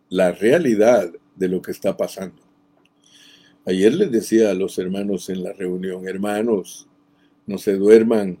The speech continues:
tomen su lugar, hermanos. Mucho cristiano no toma su lugar, hermano.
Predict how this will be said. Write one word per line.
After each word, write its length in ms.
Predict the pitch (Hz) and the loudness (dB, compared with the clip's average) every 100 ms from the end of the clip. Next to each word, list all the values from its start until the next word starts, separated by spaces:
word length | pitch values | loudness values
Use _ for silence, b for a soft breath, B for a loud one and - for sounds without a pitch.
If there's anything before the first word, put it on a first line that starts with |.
| _ _ _ _ _ | _ _ _ _ _
tomen 300 | 107 113 120 | 4 4 2
su 160 | - 101 | 0 -4
lugar, 640 | 90 85 90 107 117 110 | -4 -4 -4 0 2 4
hermanos. 800 | 95 95 104 110 113 98 - 95 | 2 -2 -2 0 0 -2 -4 -6
Mucho 280 | 104 110 101 | -4 -2 -2
cristiano 520 | 101 - 110 113 110 | -2 -2 0 0 0
no 180 | 104 98 | -2 -2
toma 380 | 120 117 117 | 0 0 -2
su 160 | - 98 | -4 -6
lugar, 580 | 90 87 95 113 123 107 | -4 -6 -4 -2 0 0
hermano. 400 | 95 92 85 | -2 -8 -14